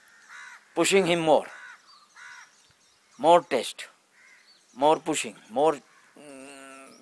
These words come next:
needles to check. Because when he, this person, ah,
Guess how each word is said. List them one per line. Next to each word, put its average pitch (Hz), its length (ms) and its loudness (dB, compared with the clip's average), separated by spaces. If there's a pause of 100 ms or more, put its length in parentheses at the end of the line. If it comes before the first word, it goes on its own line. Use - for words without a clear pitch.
(220)
needles 139 560 -6 (1160)
to 143 80 -8
check. 135 240 -2 (2500)
Because 117 380 -2
when 120 180 -4
he, 113 180 -10 (460)
this 135 140 -8
person, 120 380 -8
ah, 120 280 0